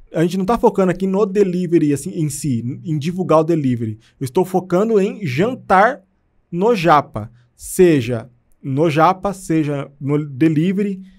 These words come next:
tá? Então, essa frase, "jantar no Japa", não significa só a pessoa ir até o Japa. Às vezes, o Japa vai até ela, tá? Então, é bem legal, bem, bem interessante. Vamos lá?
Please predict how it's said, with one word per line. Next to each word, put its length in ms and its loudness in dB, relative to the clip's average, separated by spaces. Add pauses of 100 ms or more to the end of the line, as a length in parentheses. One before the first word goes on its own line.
(160)
tá? 260 0
Então, 440 -2
essa 280 -2
frase, 320 2
"jantar 300 -2
no 160 -2
Japa", 380 0
não 120 -4
significa 540 -2
só 400 -4 (220)
a 60 -6
pessoa 480 -4
ir 240 -2
até 220 -2
o 120 0
Japa. 440 -6 (260)
Às 140 -4
vezes, 280 0
o 180 -4
Japa 300 0
vai 140 2
até 220 -4
ela, 300 -6 (480)
tá? 260 -4
Então, 1300 -4 (140)
é 100 -2
bem 200 0
legal, 440 4
bem, 340 -6
bem 120 -4
interessante. 520 -4
Vamos 200 -2
lá? 260 2